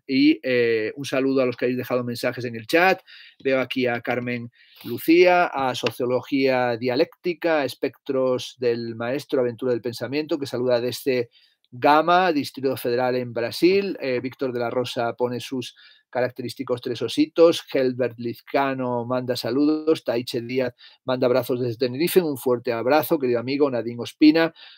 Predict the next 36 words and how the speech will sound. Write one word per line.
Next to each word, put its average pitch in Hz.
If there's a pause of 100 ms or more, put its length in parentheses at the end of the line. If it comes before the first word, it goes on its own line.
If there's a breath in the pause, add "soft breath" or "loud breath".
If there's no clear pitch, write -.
(120 loud breath)
saluda, 143
dice, 139
"Pronto 143
en 135
Madrid. 127
Ojalá 123
nos 120
veamos". 147
Pues 123
Nadine, 143
cuando 120
vengas 120
a 123
Madrid, 120
no 123
dudes 127
en 117
llamarme. 147
Me 147
encantaría 117
tomar 117
contigo 113
un 113
café, 147 (360 loud breath)
saludarte 123
y 123
transmitirte, 110
como 110
siempre, 120
mi, 120 (460 soft breath)
eh, 110
afecto 151
y 135
mi 117
admiración 113
hacia 107